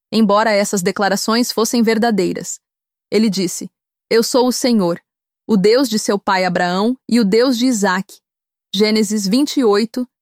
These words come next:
treze. Jacó não começou o seu relacionamento com Deus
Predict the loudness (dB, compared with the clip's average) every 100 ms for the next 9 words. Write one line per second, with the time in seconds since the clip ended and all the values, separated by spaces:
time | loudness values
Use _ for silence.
0 | _ -2 2 2 -2 -10 _ _ _ _
1 | _ -2 -2 0 0 0 -2 -2 0 0
2 | 0 0 0 0 0 2 0 0 -2 0
3 | 0 -2 -4 -2 0 2 2 -2 -6